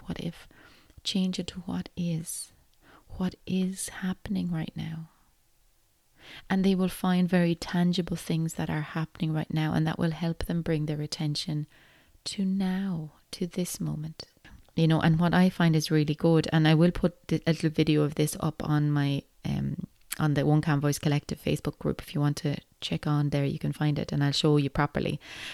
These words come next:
But, you know, one palm, palm facing upwards, one palm on your thigh. You can do this under the desk. Children can do this under the desk. And when they're breathing in, they're going to bring their fingertips towards one another.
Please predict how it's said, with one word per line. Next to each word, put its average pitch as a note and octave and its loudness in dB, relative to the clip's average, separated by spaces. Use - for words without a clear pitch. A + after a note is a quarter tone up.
But, D#3+ 4
you E3 4
know, E3 6
one E3+ 4
palm, D#3+ 2
palm F#3 4
facing E3+ 2
upwards, - -4
one D#3 2
palm D#3 2
on C#3+ 4
your C#3+ 2
thigh. D#3 0
You D3 0
can F#3 2
do G3+ 2
this G3+ -2
under G3 2
the E3 0
desk. F#3 -2
Children F3 -2
can E3+ -2
do E3+ -4
this E3+ -8
under D#3 -2
the - -4
desk. - -10
And F3 2
when F3 2
they're E3 2
breathing D#3+ 2
in, D#3+ 2
they're D3+ 2
going D3 2
to D3+ 0
bring D3 0
their D3 0
fingertips - -4
towards D#3+ 2
one D3+ -2
another. G3 -2